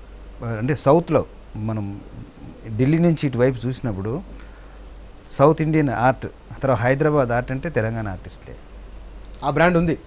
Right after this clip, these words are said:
Speaker 1: ఆ బ్రాండ్ ఉంది ప్రపంచవ్యాప్తంగా. చాలా గొప్ప గొప్ప చిత్రకారులు ఇక్కడి నుంచి ఉన్నారు. వాళ్ళు చాలా పెద్ద పెద్ద ఇంటర్నేషనల్, ఆ, ఎగ్జిబిషన్స్లో, ఆక్షన్స్లలో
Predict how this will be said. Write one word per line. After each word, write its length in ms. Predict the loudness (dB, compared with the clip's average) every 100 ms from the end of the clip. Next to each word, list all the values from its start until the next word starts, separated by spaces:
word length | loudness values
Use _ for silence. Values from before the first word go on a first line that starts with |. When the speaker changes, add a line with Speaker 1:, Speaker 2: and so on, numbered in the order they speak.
| 0
Speaker 1:
ఆ 120 | 2
బ్రాండ్ 420 | 4 6 6 6
ఉంది 340 | 2 2 -2 -6 -14 -14 0
ప్రపంచవ్యాప్తంగా. 1000 | 2 2 0 2 2 2 0 -6 -6 -12 -18 -20 -20 -20 -16 -4
చాలా 120 | -4
గొప్ప 280 | -2 -2 0
గొప్ప 220 | -2 -2
చిత్రకారులు 600 | -6 -2 -2 0 0 0
ఇక్కడి 260 | -4 -4 -4
నుంచి 340 | -4 -6 -8
ఉన్నారు. 320 | -6 -8 -10 -12 -18 -20 -18 -8
వాళ్ళు 360 | -4 -4 -4 -6 -10 -4
చాలా 160 | -2 -2
పెద్ద 260 | -4 -4
పెద్ద 120 | -4 -4
ఇంటర్నేషనల్, 840 | -4 -4 -4 -4 -4 -4 -4 -8 -12 -20 -18 -10
ఆ, 40 | -6
ఎగ్జిబిషన్స్లో, 1120 | -4 -6 -6 -4 -4 -4 -6 -6 -6 -4 -2
ఆక్షన్స్లలో 920 | -2 -2 -6 -6 -4 -4 -4 -6